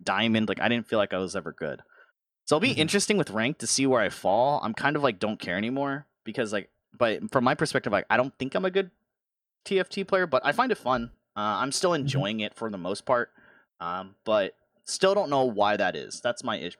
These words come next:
Speaker 1: big issue that I'm struggling with. Still don't know if that's a social
Speaker 2: <laughs>
Speaker 1: thing because it's the new hotness,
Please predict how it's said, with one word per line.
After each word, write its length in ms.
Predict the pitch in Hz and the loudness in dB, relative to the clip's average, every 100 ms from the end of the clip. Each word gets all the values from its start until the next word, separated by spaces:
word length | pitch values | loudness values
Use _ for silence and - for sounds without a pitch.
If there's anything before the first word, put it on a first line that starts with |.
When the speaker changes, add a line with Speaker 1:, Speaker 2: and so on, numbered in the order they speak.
| - | -6
Speaker 1:
big 180 | 104 | -4
issue 280 | 82 - 90 | -4 -6 -4
that 60 | 87 | -4
I'm 100 | 80 | -6
struggling 340 | - 80 71 | -8 -8 -8
with. 180 | - - | -16 -10
Still 180 | - 175 | 0 2
don't 80 | 175 | 2
know 80 | |
if 60 | 160 | 2
that's 120 | 147 143 | 2 2
a 40 | |
social 380 | 139 151 156 160 | 2 2 2 0
Speaker 2:
<laughs> 60 | |
Speaker 1:
thing 300 | 160 156 156 - - - | 2 2 0 -4 -16 -8
because 220 | 123 135 | -2 -2
it's 160 | 117 - | -2 -4
the 80 | 113 | 0
new 140 | 123 | 2
hotness, 640 | - 143 - 151 - - | 2 0 0 -4 -2 -4